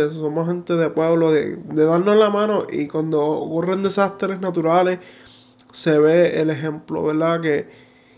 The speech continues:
que el, eh, el puertorriqueño se, a la hora de la verdad se ayuda. Hay, ¿verdad? Ya, yo he explicado esto antes, pero, eh, yo sé que también a veces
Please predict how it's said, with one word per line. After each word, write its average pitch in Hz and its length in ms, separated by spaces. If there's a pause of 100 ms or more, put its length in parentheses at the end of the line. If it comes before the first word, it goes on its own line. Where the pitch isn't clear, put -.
(160)
que 151 120
el, 147 120
eh, 143 480
el 143 80
puertorriqueño 151 600
se, 165 560 (520)
a 147 120
la 151 120
hora 180 220
de 196 60
la 190 100
verdad 196 200
se 170 160
ayuda. 151 420 (760)
Hay, 196 320 (280)
¿verdad? 185 280 (200)
Ya, 160 300
yo 170 160
he - 20
explicado 208 360
esto 208 160
antes, 208 280
pero, 151 280 (760)
eh, 147 220
yo 151 100
sé 180 140
que 190 80
también 185 480
a 165 60
veces 170 480